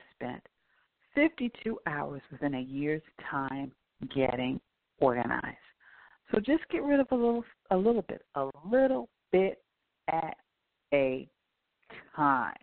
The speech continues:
And of course, if you want some of the support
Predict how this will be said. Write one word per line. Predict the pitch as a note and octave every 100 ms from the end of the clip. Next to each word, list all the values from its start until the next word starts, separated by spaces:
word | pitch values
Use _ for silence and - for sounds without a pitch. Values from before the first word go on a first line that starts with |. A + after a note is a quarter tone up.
| _ _ _ _ _ _ _ _ _ _ _ _ _ _ _ _ _ _ _ _ _ _ _ -
And | D#4 D4+ A3
of | F3+
course, | - D#3 C#3+
if | C#3+ C3+
you | D3+ D3 _ _ _ _ _ _ _ -
want | D3 D3+ - _ _ -
some | D#3+
of | D3 -
the | -
support | - - _ _ _ -